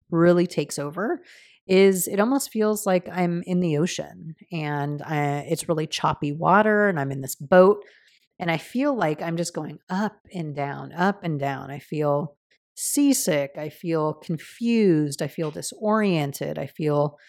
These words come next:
um, just kind of tired, um, because it's just the constant up and down. So my journey has been around how do I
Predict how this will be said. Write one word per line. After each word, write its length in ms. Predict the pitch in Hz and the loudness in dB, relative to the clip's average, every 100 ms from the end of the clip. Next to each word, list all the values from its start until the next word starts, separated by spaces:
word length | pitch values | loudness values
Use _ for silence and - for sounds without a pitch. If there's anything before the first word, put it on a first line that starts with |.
| - _ _ _ | -20 _ _ _
um, 460 | - 139 135 131 156 - | -4 -4 -4 -8 -8 -4
just 180 | 185 | -4
kind 200 | - 220 | 0 2
of 180 | 240 180 - _ - | 2 2 -6 _ -14
tired, 640 | - 143 143 151 269 - - _ _ _ - | -6 -2 -2 -2 -4 -6 -14 _ _ _ -2
um, 280 | 165 147 147 | 0 0 -2
because 400 | 165 196 165 180 | -2 2 2 0
it's 180 | 175 | -8
just 160 | - 170 | -8 -8
the 80 | - | -10
constant 920 | - - 180 185 185 - 151 131 - _ _ - - | -14 -8 -2 0 0 0 -2 -2 -6 _ _ -14 -6
up 200 | 165 - | -4 -2
and 120 | 160 | 0
down. 300 | 151 139 147 | 2 0 0
So 160 | - 170 | 0 2
my 380 | 175 254 392 | 2 2 2
journey 400 | 226 180 160 160 156 | 4 2 2 0 0
has 160 | 156 | -2
been 240 | - 151 151 | 0 0 0
around 460 | 147 143 143 151 - _ _ - | 0 2 2 0 -6 _ _ -4
how 140 | 202 | 4
do 140 | 226 214 | 8 8
I 340 | 180 180 | 8 6